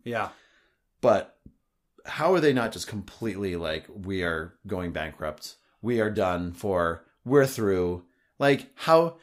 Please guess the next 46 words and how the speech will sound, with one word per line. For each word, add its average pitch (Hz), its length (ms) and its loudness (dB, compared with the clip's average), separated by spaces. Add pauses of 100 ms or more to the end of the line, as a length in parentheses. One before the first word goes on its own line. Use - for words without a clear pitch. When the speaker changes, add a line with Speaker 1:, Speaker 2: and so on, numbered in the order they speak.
(320)
Speaker 2:
how 160 120 -2
do 180 60 2
they 160 80 0
possibly 143 420 0
still 123 260 -2
have 117 160 2
enough 104 200 -2
money 98 360 -2
to 95 260 -6
cover 110 340 -2
their 95 160 -2
asses 80 640 -6 (340)
in 113 100 -4
this 107 160 -2
tailspin? 127 720 -4 (100)
Speaker 1:
Oh, 160 180 6
I, 151 180 2
uh, 147 360 4
I 156 60 4
was 151 180 0
listening 165 280 -4
to 143 160 0
a 131 40 -2
B 131 120 -4
B 131 120 -8
C 143 200 -4
report. 131 400 -2
They 135 100 0
have 127 320 0 (600)
billion, 165 440 0
tens 175 360 -4
of 127 220 -4
billions 147 400 4
of 117 100 -6
dollars 123 320 0
liquid. - 520 -10 (560)
Speaker 2:
Oh, 165 240 6
you 135 120 4
know 147 120 4
why? 131 260 8
Speaker 1:
Like, 151 140 4
saved 143 440 4
up 135 140 6
in 131 80 -2
the, 127 80 0
Speaker 2:
Do 135 140 -4